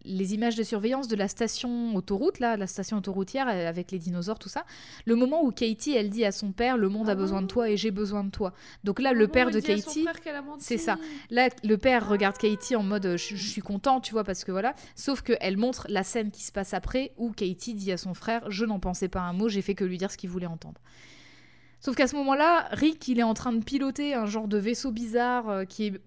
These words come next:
Speaker 1: magnétique et qui monte vers le, vers le bureau de Pal. Et quand il voit ça, eh ben, Katie, elle est en mode, «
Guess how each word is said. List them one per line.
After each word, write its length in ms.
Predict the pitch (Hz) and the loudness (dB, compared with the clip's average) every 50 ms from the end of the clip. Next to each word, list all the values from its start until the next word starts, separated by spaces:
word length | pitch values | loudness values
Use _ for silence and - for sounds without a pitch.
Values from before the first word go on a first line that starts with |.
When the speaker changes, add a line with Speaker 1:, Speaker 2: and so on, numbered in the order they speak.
| - - | -10 -6
Speaker 1:
magnétique 640 | 208 202 202 220 214 214 226 220 - - 262 - - | -4 -2 -2 -2 0 -2 -2 -4 -4 -6 -6 -4 -6
et 60 | 214 | -8
qui 180 | - - 226 226 | -6 -4 -2 -2
monte 460 | 220 233 254 269 269 - - - - | 2 2 2 2 2 -2 -6 -8 -8
vers 380 | 233 202 180 190 214 226 226 220 | -10 -10 -2 2 2 2 4 2
le, 600 | 214 202 190 180 180 180 180 175 175 175 175 170 - - - | 2 2 2 0 -2 -2 -4 -4 -4 -4 -4 -6 -10 -10 -6
vers 220 | 190 190 214 196 | -2 0 2 4
le 80 | 196 196 | 4 2
bureau 380 | 180 170 190 202 196 202 226 220 | 2 2 2 2 2 2 2 0
de 100 | 180 185 | 0 -2
Pal. 340 | - - 240 285 294 226 - - - - - - - - - - - - | -4 -4 -4 -2 -4 -6 -8 -10 -20 -20 -20 -20 -20 -20 -20 -20 -4 0
Et 140 | 240 233 226 226 | 0 0 2 2
quand 260 | - 262 254 214 - | 0 0 0 0 0
il 100 | 247 220 | -2 -2
voit 220 | 202 208 220 214 | 2 2 2 2
ça, 300 | 208 - - 285 302 294 - - - - - - - - - - - - - | 2 2 0 0 -2 -2 -6 -20 -20 -20 -20 -20 -20 -20 -20 -20 -20 0 6
eh 100 | 233 226 | 6 6
ben, 340 | 208 208 208 208 208 180 - - - - - - - - - | 6 6 0 -2 -2 -6 -10 -14 -20 -20 -20 -20 -20 -16 -4
Katie, 280 | - 247 240 - - | -2 -2 0 0 0
elle 80 | 294 247 | 0 2
est 20 | |
en 80 | 233 208 | 2 2
mode, « 220 | 208 220 208 214 | 2 2 0 0